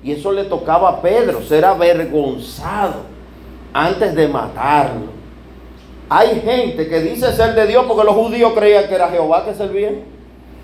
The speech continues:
Hay gente que dice ser de Dios que te va a desear lo peor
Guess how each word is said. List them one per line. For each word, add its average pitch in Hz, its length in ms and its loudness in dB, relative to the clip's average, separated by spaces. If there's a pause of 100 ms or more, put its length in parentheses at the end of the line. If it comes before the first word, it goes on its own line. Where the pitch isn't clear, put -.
(300)
Hay 226 240 4
gente 233 340 0
que 233 100 -2
dice 262 320 0
ser 226 220 -2
de 196 160 -2
Dios 156 260 0 (720)
que 175 120 -2
te 160 160 -2
va 170 120 4
a 190 40 0
desear 180 500 -2
lo - 180 -6
peor 131 380 -4